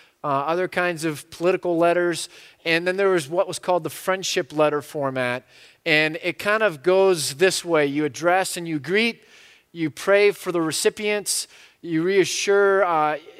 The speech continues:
there's a reassurance about the sender. "Hey, I'm great." Uh, there's a request for reassurance. "Tell me how you are. I hope you're well." Information about movements of intermediaries, like our common friends that are going between us.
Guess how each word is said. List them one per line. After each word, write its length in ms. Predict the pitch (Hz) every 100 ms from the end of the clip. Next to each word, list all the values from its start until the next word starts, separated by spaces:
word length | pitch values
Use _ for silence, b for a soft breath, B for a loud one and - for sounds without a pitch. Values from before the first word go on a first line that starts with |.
| 190
there's 220 | 170 139
a 40 |
reassurance 640 | 147 196 170 - 196 196 -
about 260 | 151 156
the 60 | 143
sender. 440 | - 190 196 190
"Hey, 220 | 160 170 156
I'm 160 | 131
great." 420 | 135 196 202 196 - B B B B
Uh, 300 | 151 151 151
there's 220 | 151 156 143
a 60 |
request 640 | 143 143 - 185 185 -
for 120 | - 175
reassurance. 520 | 180 175 190 180 170
"Tell 200 | - 175
me 120 | 175
how 140 | 160 170
you 220 | 147 156
are. 260 | 175 185
I 100 | 151
hope 260 | 135 156 147
you're 100 | 139
well." 400 | 165 180 175 156 B B B 180
Information 680 | 190 190 185 190 180 180
about 400 | 156 156 147 151
movements 640 | 156 170 170 175 156 - - B B -
of 140 | 147
intermediaries, 840 | 185 165 156 185 185 185 185 180 143
like 200 | 151 156
our 100 | 143
common 360 | - 165 151
friends 440 | 135 - 185 185 143
that 100 | 143
are 60 |
going 280 | 123 151 147
between 380 | 131 - 185 180
us. 360 | 180 170 -